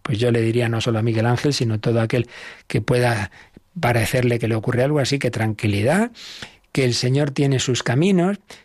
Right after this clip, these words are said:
que el, lo importante es eso, que uno dice, "Mire, yo intento corresponder a lo que hemos estado explicando", que,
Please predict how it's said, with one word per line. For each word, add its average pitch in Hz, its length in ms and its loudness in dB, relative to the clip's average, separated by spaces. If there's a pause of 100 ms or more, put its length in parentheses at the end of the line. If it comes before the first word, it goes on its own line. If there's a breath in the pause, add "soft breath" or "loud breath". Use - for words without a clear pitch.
(120 loud breath)
que 120 500 0
el, 120 240 2
lo 113 60 0
importante 190 380 0
es 170 80 2
eso, 170 240 0
que 131 80 -2
uno 127 100 2
dice, 110 180 -2
"Mire, 156 220 2
yo 113 100 -2
intento 127 580 0 (100)
corresponder 117 580 0
a 175 40 2
lo 127 100 2
que - 60 -2
hemos 165 160 2
estado 127 200 -2
explicando", 185 540 -2 (460 loud breath)
que, 107 580 0